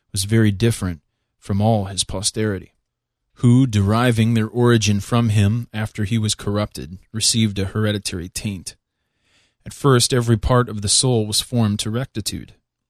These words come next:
There was soundness of mind and freedom of will to choose the good. If anyone objects that it was placed, as it were, in a slippery position, because its power was weak,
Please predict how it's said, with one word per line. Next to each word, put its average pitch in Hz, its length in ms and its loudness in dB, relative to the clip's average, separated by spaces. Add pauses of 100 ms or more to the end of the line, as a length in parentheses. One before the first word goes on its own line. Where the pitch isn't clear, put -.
(200)
There 107 100 -6
was 104 120 -2
soundness 139 560 2
of 104 100 -6
mind 113 460 2
and 87 120 -10
freedom 123 300 2
of 104 160 -2
will 117 280 2
to - 120 -10
choose 120 340 -2
the 120 100 -6
good. 117 360 -4 (640)
If - 120 -8
anyone 131 360 6
objects 123 500 0
that 104 140 -4
it 107 80 -6
was 101 160 -2
placed, 120 420 -2
as 101 160 -2
it 107 100 0
were, 113 240 0
in 104 80 0
a 101 60 -2
slippery 113 420 -4
position, 101 600 -4 (440)
because 120 300 -2
its 104 160 -2
power 120 340 2
was 101 220 -6
weak, 123 440 -6